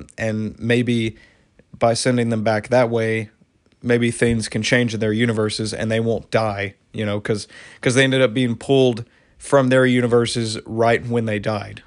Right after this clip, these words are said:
like, just, ju-, like, right before they died or just right when they were about to die, you know, and, and that's why they're alive in, uh, and that's why they were all alive in, uh, in Peter's universe, and, I mean, in, you know, in the M C U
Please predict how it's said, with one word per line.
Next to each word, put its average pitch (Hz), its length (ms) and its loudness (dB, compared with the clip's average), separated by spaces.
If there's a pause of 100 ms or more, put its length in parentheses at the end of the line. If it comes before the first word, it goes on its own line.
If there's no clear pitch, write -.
like, 104 200 -6
just, - 340 -6 (120)
ju-, 120 260 -2
like, 110 260 -2
right 120 260 2
before 127 280 2
they 123 120 2
died 117 340 0
or 107 120 -2
just 113 360 -8
right 113 220 0
when 113 100 -4
they 113 100 -2
were 113 140 -2
about 107 240 -2
to 113 80 -6
die, 110 260 -4 (560)
you 120 100 -2
know, 107 140 0
and, 113 200 -4
and 120 200 0
that's 117 200 0
why 117 220 2
they're 110 200 0
alive 104 600 -2 (380)
in, 110 460 -2
uh, 104 440 -2 (260)
and 117 120 -4
that's 117 140 -2
why 123 120 2
they 117 100 2
were 110 180 0
all 107 260 0
alive 104 460 -4 (480)
in, 113 320 0
uh, 104 520 0 (220)
in 107 160 -6
Peter's 110 380 -2
universe, 98 500 -8 (160)
and, 107 100 -4
I 104 60 0
mean, 110 160 0
in, 104 160 -2
you 117 160 -6
know, 101 120 -4
in 104 80 -8
the 107 60 -4
M 104 120 -4
C 107 160 -6
U 101 260 -6